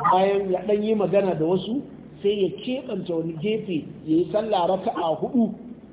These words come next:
Ina fata an gane, sunna ce mahajura, mutane da yawa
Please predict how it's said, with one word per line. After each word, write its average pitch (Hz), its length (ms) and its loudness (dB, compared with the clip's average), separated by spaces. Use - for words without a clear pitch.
Ina 233 180 8
fata 208 300 6
an 202 80 0
gane, 202 320 2
sunna 262 360 0
ce 220 140 6
mahajura, 175 500 2
mutane 226 360 2
da 277 100 0
yawa 349 220 6